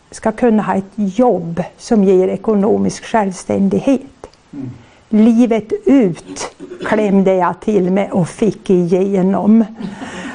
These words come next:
Speaker 1: Och är det något som vi inte har så är det ju det. Eh, den ekonomiska frågan, trots att vi har väldigt höga arbetskraftstal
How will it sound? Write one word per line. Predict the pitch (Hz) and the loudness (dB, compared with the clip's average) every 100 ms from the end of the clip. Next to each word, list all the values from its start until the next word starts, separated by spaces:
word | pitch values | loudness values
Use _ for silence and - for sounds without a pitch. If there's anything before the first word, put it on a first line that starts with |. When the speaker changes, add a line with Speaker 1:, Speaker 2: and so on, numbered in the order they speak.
| - | -6
Speaker 1:
Och | - 285 | 0 2
är | |
det | 311 339 | 4 4
något | 330 453 - | 4 2 -2
som | - 294 | -2 0
vi | 254 | 2
inte | 226 196 196 | 0 -2 -2
har | 180 185 - | -2 -4 -8
så | - | -2
är | 277 | 0
det | 214 | 2
ju | 269 294 | 2 2
det. | 349 415 160 - _ - - - - | 2 2 -2 -12 _ -20 -20 -20 -4
Eh, | 233 240 240 240 - - | 0 2 0 0 -4 -4
den | 254 277 | 0 2
ekonomiska | 294 294 302 285 381 415 - 339 | 2 2 2 4 2 0 -2 -2
frågan, | - 294 208 202 | 2 2 2 -2
trots | 254 370 415 320 | 0 2 2 -2
att | 294 | 0
vi | 247 | 0
har | 247 285 | 0 0
väldigt | 254 330 339 294 330 359 | 2 2 2 2 0 -2
höga | - 339 247 226 294 | 0 2 2 2 2
arbetskraftstal | - 247 247 240 - 226 - - 311 190 175 | 2 -2 -2 -4 -4 -6 -4 0 2 2 -2